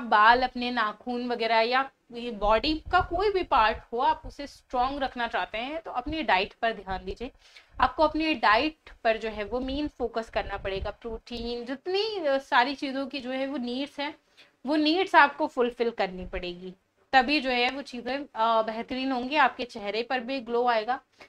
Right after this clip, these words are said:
लड़की, अ, लड़कियां भी लड़के भी दोनों, अब ऐसी बात नहीं है, बदनाम तो हैं वो मेकअप वगैरह के लिए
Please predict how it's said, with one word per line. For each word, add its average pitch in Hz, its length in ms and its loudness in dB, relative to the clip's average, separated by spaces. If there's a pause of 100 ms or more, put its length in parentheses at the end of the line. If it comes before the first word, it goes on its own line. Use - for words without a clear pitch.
(240)
लड़की, 233 880 -4
अ, 214 140 -2
लड़कियां 214 480 -4
भी 262 100 -6
लड़के 240 360 -4
भी 247 140 -6
दोनों, 214 280 -4 (200)
अब 202 100 -6
ऐसी 202 240 -4
बात 240 240 2
नहीं 240 200 -6
है, 269 140 -4
बदनाम 214 600 -2
तो 277 180 -6
हैं 240 260 -4
वो 247 180 -4
मेकअप 226 420 -6
वगैरह 226 260 -2
के 226 160 -8
लिए 226 280 -6